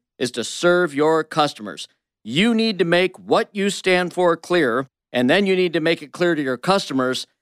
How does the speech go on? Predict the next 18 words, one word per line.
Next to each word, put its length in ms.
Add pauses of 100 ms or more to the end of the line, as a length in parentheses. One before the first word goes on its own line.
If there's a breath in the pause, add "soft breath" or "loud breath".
(120)
that 140
you 160
put 260
them 220
first. 480 (340)
It's 220
no 160
secret 500
that 160
brands 460
matter 340
more 400
than 160
ever 300
in 100
the 80
post-pandemic 880
era, 380